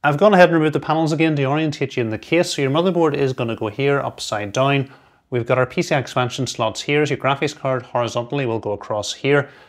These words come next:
with the fans facing up the way, so also inverted. You're still gonna have fan mounting at the bottom, at the top, and at the side. And if you want to mount your graphics card upright, you can still do this at the side as well.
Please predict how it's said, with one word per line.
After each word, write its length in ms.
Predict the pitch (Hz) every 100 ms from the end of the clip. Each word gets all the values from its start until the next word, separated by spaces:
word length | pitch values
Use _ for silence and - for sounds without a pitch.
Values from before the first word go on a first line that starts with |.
| _ _ -
with 140 | 117
the 60 | 117
fans 380 | 127 120 123
facing 320 | - 113 - 107
up 140 | -
the 80 | 120
way, 180 | 117 113
so 180 | -
also 500 | 117 120 117 - 120
inverted. 680 | 120 120 104 101 107 113 123 - - _ _ _ _
You're 80 | 135
still 160 | - 180
gonna 140 | 175
have 200 | 143 135
fan 240 | 143 139 139
mounting 260 | 131 131
at 260 | 120 123 -
the 120 | 117
bottom, 480 | 98 123 131 131 127
at 220 | 131 143
the 80 | -
top, 340 | - 110 107
and 260 | 113 101 98
at 280 | 101 104 101
the 140 | 127 107
side. 460 | - 139 131 131 - - _ -
And 100 | 123
if 60 |
you 100 | 120
want 160 | 123 135
to 80 | 123
mount 260 | 117 110
your 80 | 120
graphics 320 | 110 104 104
card 180 | - 104
upright, 360 | 104 - 110 -
you 60 |
can 120 | 101 104
still 300 | - 113 104
do 260 | 104 101
this 280 | 98 104 - - - _
at 220 | 113 -
the 60 | 107
side 360 | - 104 95
as 200 | 107 107
well. 520 | 104 98 104 120 110